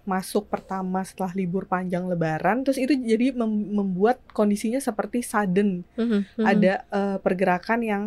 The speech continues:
Speaker 1: eh, drastis gitu, eh, rupiah melemah, jatuh gitu.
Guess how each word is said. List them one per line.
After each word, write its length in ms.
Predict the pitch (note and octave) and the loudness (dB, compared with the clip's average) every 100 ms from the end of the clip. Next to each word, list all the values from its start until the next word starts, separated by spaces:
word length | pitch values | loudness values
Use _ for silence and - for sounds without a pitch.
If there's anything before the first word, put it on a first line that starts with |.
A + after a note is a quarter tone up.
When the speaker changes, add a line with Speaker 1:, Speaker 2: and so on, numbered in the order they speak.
| G#3 - - - _ | -8 -16 -20 -20 _
Speaker 1:
eh, 640 | G#3 G3 F#3+ F#3+ F#3+ F#3 F#3+ | 0 0 0 0 0 0 0
drastis 600 | F3 F3+ F3+ - G#3+ G#3+ | 2 2 0 0 0 0
gitu, 520 | F#3+ E3+ F3 E3 E3+ - | -8 -2 0 0 -2 -4
eh, 240 | F#3 F3+ F3+ | -4 -4 -2
rupiah 320 | F#3 - G3 | -4 2 0
melemah, 480 | F#3+ F3+ F3+ F3+ E3 - _ | 2 -4 -2 0 -2 -4 _
jatuh 400 | F3 F3 - F#3 - | -6 -6 -2 -4 -4
gitu. 280 | F3 - | -12 -10